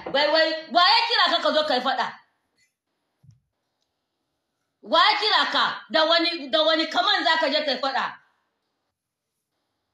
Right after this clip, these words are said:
Wa ya kira ka ka je kai faɗa? Dabba kawai. Ka ga, ka gwada kaman kai gagarumin jaki ne. Wawa kawai, ka zo karshe mutane ka ta hauka, kana ta ma mutane hauka.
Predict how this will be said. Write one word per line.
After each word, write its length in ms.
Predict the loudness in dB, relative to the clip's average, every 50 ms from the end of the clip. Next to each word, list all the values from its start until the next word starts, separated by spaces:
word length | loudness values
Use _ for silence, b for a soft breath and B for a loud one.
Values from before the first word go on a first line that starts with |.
| _ _ _ _ _ _ _ _ _ _ _ _ _ _ -2
Wa 80 | 0 2
ya 120 | 2 2 2
kira 160 | 2 2 2 2 2
ka 60 | 0 0
ka 80 | 0
je 120 | 0 0 0
kai 160 | 0 0 -2
faɗa? 280 | 0 -2 -2 -2 -2 -4 -6 -8 -14 _ _ _ _ _ _ _ _ _ _ _ _ _ _ _ _ _ _ _ _ _ -2
Dabba 460 | 0 0 0 0 0 0 0 0 0
kawai. 300 | 0 0 0 0 0 -2 -4 -10 _ _ _ _ _ _ _ _ _ _ -8
Ka 80 | -4 -4 -4 -4 -4
ga, 100 | -6 -8 -6
ka 220 | -4 -2 -2 0 0
gwada 240 | 2 2 2 2 2 0
kaman 240 | -2 -4 -4 -4 -2
kai 160 | 0 0 0
gagarumin 680 | 2 0 0 0 0 0 0 0 0 -2 -4 -6 -6
jaki 400 | -4 -4 -4 -4 -4 -8 -12 -14
ne. 140 | -12 -12 -14 -16 -16 _ _ _ _ _ _ _ _ _ _ _ _ _ _ _ _ _ _ _ _ _ _ _ _ 0
Wawa 380 | 2 2 4 4 4 4 2 2
kawai, 220 | 2 4 4 4 4 4
ka 80 | 2 2
zo 140 | 2 2 2
karshe 280 | 2 0 2 2 2 2 2
mutane 420 | 2 2 2 2 4 4 2 0
ka 100 | 0 0
ta 120 | 2 2
hauka, 320 | 2 4 2 2 2 2 2 4
kana 260 | 2 2 2 2 2
ta 100 | 2 2
ma 100 | 2 2
mutane 360 | 0 0 0 0 0 0 0
hauka. 440 | 0 0 2 0 0 0 -2 -4 -4